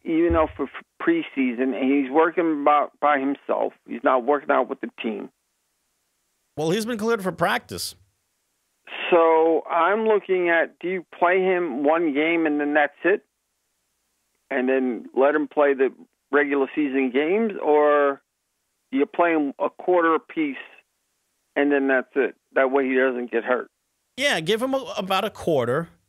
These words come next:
Speaker 2: and then when the third game comes up, uh, against New England,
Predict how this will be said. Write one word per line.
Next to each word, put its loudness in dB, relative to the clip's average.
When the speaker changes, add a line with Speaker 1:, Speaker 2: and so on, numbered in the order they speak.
Speaker 2:
and -2
then -2
when -2
the -2
third -4
game -4
comes -4
up, -4
uh, -4
against -8
New -4
England, -6